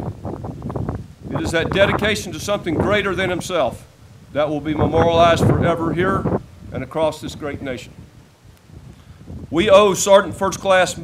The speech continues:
Monty and all of his fellow veterans a debt we can never repay.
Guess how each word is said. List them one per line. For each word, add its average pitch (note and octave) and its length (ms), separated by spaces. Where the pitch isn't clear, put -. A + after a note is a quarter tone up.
Monty F#3 400
and C3 100
all F#3 160
of F3 60
his F3+ 160
fellow F#3+ 400
veterans F#3+ 680
a C3 100
debt F3 480
we D3+ 140
can D3+ 180
never D#3+ 240
repay. D3+ 440